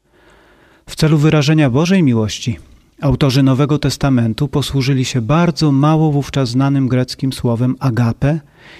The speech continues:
i na podstawie świętej historii życia i śmierci Syna Bożego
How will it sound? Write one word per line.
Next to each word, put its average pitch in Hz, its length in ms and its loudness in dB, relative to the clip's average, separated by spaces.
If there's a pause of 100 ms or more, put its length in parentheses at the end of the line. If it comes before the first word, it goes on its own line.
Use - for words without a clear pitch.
(200)
i 131 100 2
na 131 180 2
podstawie 131 800 -2
świętej 156 640 0
historii 120 720 -2
życia 135 440 -2
i 160 100 -2
śmierci 123 540 -4
Syna 131 340 -2
Bożego 117 460 -4